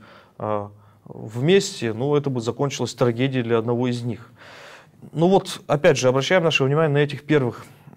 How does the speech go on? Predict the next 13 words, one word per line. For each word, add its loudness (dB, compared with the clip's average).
четырёх 0
апостолов -2
Симона, -2
то -20
есть -16
Петра, 0
Андрея, 2
Якова 2
и -2
Иоанна. 4
Они -2
были 0
рыбаками, 2